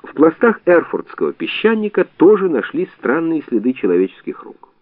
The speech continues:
Поскольку находка стала достоянием науки, немедленно разгорелся ученый спор. Некоторые палеонтологи недолго, видно, обдумывали свои предположения. Доктор Фойкт, например, утверждал, что следы принадлежат древней обезьяне, которую он поспешил назвать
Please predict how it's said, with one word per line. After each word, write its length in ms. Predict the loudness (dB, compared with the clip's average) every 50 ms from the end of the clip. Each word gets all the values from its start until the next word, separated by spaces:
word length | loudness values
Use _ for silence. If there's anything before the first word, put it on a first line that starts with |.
| _ _ _ _ _ _ _ _ _ _ _ _ _ _ _ _ _
Поскольку 360 | -8 -6 -2 -2 -2 -2 -2
находка 420 | -8 -8 -4 -4 -4 -4 -4 -6 -16
стала 260 | _ -8 -6 -6 -6
достоянием 680 | -6 -8 -12 _ -4 -2 -2 -2 -2 -4 -8 -12 -14 -12
науки, 500 | -8 -4 0 0 0 0 0 -2 -2 -2 -4 -20 -20 -20 -20 -10 -4
немедленно 680 | 0 2 4 6 6 4 4 2 -2 0 0 0 2
разгорелся 640 | 2 2 2 2 2 4 4 4 4 2 0 0 -2
ученый 380 | -2 0 0 0 0 0 -2 -8 -10
спор. 360 | -12 _ 0 0 0 0 -2 _ _ _ _ _ _ _ _ _ -20 -18 _ 0
Некоторые 480 | 2 4 4 4 2 2 4 4 4 4
палеонтологи 840 | 4 4 4 4 4 2 0 2 4 4 4 4 2 -2 -4 -6
недолго, 520 | -8 -4 -2 -2 0 0 0 0 0 2 2
видно, 280 | 2 2 2 0 -2
обдумывали 480 | -2 2 2 2 2 2 2 0 0 0
свои 260 | -2 0 0 0 2
предположения. 760 | 2 -2 -4 -2 0 0 0 0 0 -2 -8 -10 -10 -16 -20 -20 _ _ _ _ _ _ _ _ _ _ _ _ _ _ _ _ -4
Доктор 360 | 2 2 2 4 2 0 0
Фойкт, 420 | 0 2 4 4 4 4 2 -2 _ -8
например, 500 | -8 -6 -6 -6 -4 -4 -4 -6 -6 -8
утверждал, 520 | -8 -4 -2 -2 -2 -2 -2 -2 -2 -2
что 320 | -4 -6 -4 -2 0 0 0
следы 340 | -2 -4 -4 -2 -4 -6
принадлежат 600 | -4 -6 -6 -6 -6 -8 -4 -4 -2 -2 -4 -4 -2
древней 380 | 0 2 2 2 2 0 0
обезьяне, 720 | 0 -2 -2 -6 -6 -6 -4 -2 -2 -2 -2 -2 -6 -8
которую 380 | -8 -10 -8 -4 -2 -2 -2 -2
он 40 | -4
поспешил 480 | -6 -8 -8 -8 -8 -10 -8 -6 -4 -2
назвать 420 | -2 -2 -2 0 0 0 -2 -2